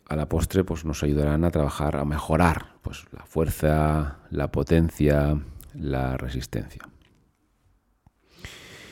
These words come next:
Eh, la base de esto, de estos circuitos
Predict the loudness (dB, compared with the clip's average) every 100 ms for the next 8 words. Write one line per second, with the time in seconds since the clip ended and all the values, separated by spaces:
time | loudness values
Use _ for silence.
0 | -20 -20 -20 -20 -20 _ _ _ 6 10
1 | 12 10 10 8 8 6 6 4 4 4
2 | 4 4 4 2 2 4 6 6 8 6
3 | 6 -2